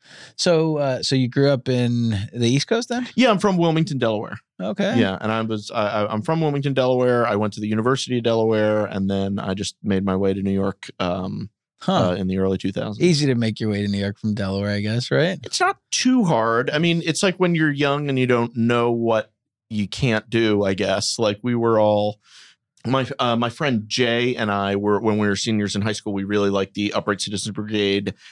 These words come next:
Speaker 2: T V show, which was a sketch comedy show on Comedy Central.
Speaker 1: Yeah.
Speaker 2: It was, like, in the late nineties, and we loved that show. So we could, yeah, we would go take, like, find our way to the Jersey Transit,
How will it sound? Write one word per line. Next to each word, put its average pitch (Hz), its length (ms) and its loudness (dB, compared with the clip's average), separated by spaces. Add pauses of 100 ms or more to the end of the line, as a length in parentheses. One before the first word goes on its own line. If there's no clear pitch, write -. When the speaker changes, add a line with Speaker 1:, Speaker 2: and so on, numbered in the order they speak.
(140)
Speaker 2:
T 123 140 2
V 110 120 2
show, 151 320 2
which 143 220 -2
was 98 100 -6
a 101 60 -4
sketch - 340 -6
comedy 107 240 -4
show 110 260 0
on 104 140 -2
Comedy 104 240 -4
Central. 127 500 -4
Speaker 1:
Yeah. 135 180 2
Speaker 2:
It 110 60 -4
was, 104 160 -4
like, 95 220 -4
in 98 140 -2
the 98 80 -4
late 98 240 -2
nineties, 127 420 -2 (240)
and 113 100 2
we 123 100 4
loved 113 280 0
that 107 200 0
show. 123 420 2
So 104 540 0 (340)
we 127 340 0
could, 120 480 0 (180)
yeah, 196 180 2
we 123 200 -2
would 127 240 -6
go 127 240 2
take, 120 300 -6
like, 113 220 -2 (320)
find 139 260 0
our 131 80 2
way 123 160 0
to 120 160 0
the 113 120 -4
Jersey 113 340 -2
Transit, 110 600 0